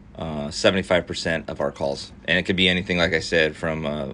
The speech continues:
a fingernail scratch or a hang-, ha-, hangnail. People will call us for the little things, or it'll be, you know, something, uh, major like, uh, uh, a full arrest, which is a heart attack with somebody not breathing, and, uh, we have to do C P R and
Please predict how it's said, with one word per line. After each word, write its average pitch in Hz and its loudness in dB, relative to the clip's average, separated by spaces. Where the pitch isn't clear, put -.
a 80 -8
fingernail 101 4
scratch 95 2
or 82 2
a 82 0
hang-, 104 2
ha-, 92 0
hangnail. 113 4
People 98 2
will 95 2
call 98 4
us 92 2
for - -6
the 87 -2
little 98 2
things, 101 2
or 90 8
it'll 85 4
be, 85 2
you 82 -2
know, 82 -2
something, 82 -4
uh, 76 -4
major 80 0
like, 78 -4
uh, 85 -4
uh, 87 -6
a 78 -6
full 92 4
arrest, 78 2
which 78 -4
is 76 -4
a 76 -2
heart 78 0
attack - -6
with - -12
somebody 76 -2
not 76 -4
breathing, 78 -4
and, 80 -8
uh, 78 -4
we 92 6
have 82 2
to 82 -6
do 82 -2
C 87 -2
P 87 2
R 85 8
and 82 -4